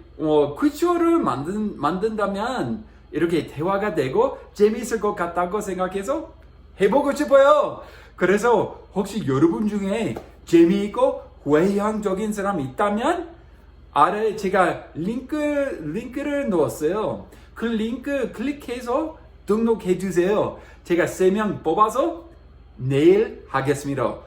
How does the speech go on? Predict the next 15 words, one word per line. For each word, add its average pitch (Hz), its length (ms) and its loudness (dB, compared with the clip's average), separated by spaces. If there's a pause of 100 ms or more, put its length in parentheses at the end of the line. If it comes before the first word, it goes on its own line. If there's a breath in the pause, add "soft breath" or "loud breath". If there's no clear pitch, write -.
(260 loud breath)
오늘, 156 500 0 (360)
어, 120 340 -2
칠월 208 760 -2 (600)
십삼 - 800 -6
일이잖아요. 170 720 -2 (800)
월-, 147 340 -4
월요일이잖아요. 143 1300 -2 (220)
내일 139 600 -2
하겠습니다. 120 640 -8 (160 loud breath)
한국 190 380 -8
시간으로 175 840 -4 (840 soft breath)
칠월 208 720 0 (380)
십사 - 1000 -4
일 196 400 -2 (1000)
오후 180 600 2